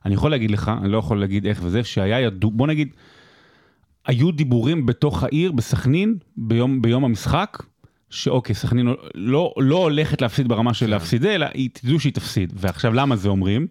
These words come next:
Speaker 2: כי, אה,
Speaker 1: כי ראש עיריית קורת-, קריית שמונה, שהפועל תל אביב נלחמת עם קריית שמונה נגד הירידה,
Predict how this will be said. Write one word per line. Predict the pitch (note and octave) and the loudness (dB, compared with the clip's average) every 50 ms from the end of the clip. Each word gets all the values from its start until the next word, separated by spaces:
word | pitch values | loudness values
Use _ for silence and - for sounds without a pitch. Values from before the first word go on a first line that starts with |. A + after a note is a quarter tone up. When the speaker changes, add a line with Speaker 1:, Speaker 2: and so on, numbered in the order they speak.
| - _ - | -8 _ -20
Speaker 2:
כי, | - - - | -20 -14 -10
אה, | G#2+ G#2+ G2+ F#2+ F#2 F#2 - - - _ _ _ | -8 -6 -4 -4 -4 -6 -8 -12 -20 _ _ _
Speaker 1:
כי | - - A2+ F#2+ F#2 F2+ F2+ | -4 -2 0 0 2 2 0
ראש | F2+ D#2+ F2 G#2+ F3 G3 - - | 0 2 2 2 2 0 0 -2
עיריית | B2 G2+ F#2+ G2+ G#2+ B2 B2+ | -2 0 0 0 0 -2 -2
קורת-, | - - G#2+ F#2 G2 G#2 G2+ - | -2 -2 -2 0 0 -2 -4 -6
קריית | - - G2+ F2+ G2+ G#2 | -6 -4 -2 -2 -2 -2
שמונה, | - - A2 F#2+ F#2 F2+ E2 D#2+ E2+ G2+ | -4 -4 -2 0 0 0 0 0 0 -2
שהפועל | A#2+ - F#2 E2+ - - A2 G2+ | -2 -2 -4 -2 0 -2 -2 0
תל | - A2 F#2 | -2 -2 -2
אביב | F2+ F#2 G2 F#2 | -2 -2 -2 -2
נלחמת | F#2+ E2+ D#2 - A2 G#2 F#2+ F2+ - | -2 -4 -2 -2 -2 -2 -2 -2 -2
עם | G#2 G2+ | -2 -2
קריית | F#2 - F2 F#2 F#2 - | -2 -2 -4 -4 -4 -4
שמונה | - - F#2+ F#2 F#2 F2+ | -4 -4 -2 -2 -2 -2
נגד | F2 E2+ D#2+ F2+ D#2+ | -2 -2 -4 -4 -4
הירידה, | F2 E2 D#2+ D#2 D#2+ D2+ D2+ E2 F2+ B2+ D#3+ | -2 -4 -4 -4 -6 -4 -2 -2 -2 -2 -2